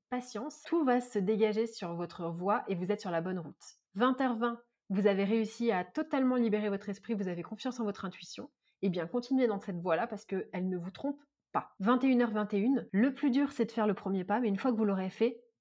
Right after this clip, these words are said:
tout va se présenter à vous de façon super naturelle et facile. Vingt-deux heures vingt-deux, alors j'ai longtemps cru que vingt-deux heures vingt-deux c'était parce que quelqu'un pensait à moi. Et en fait, en me penchant un petit peu sur la numérologie, mais pas du tout.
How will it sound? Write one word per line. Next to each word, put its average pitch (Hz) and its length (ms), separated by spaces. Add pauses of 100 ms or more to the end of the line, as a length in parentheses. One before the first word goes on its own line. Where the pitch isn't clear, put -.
(160)
tout 294 360
va 208 320 (100)
se - 260
présenter 220 540
à 202 120
vous 214 160
de 220 80
façon 190 320
super 233 360
naturelle 202 480
et 185 60
facile. 190 540
Vingt-deux 233 420
heures 220 140
vingt-deux, 196 380
alors 180 240
j'ai 175 100
longtemps 277 300
cru 247 240
que 220 100
vingt-deux 190 320
heures 185 100
vingt-deux 185 300
c'était 190 260
parce - 180
que - 100
quelqu'un 214 340
pensait 202 320
à 185 60
moi. 165 220 (460)
Et 208 160
en 190 80
fait, 190 220
en 202 40
me 220 40
penchant 247 300
un 277 60
petit 247 140
peu 262 100
sur 233 140
la 175 80
numérologie, 208 640
mais 196 120
pas 277 160
du 254 140
tout. 214 140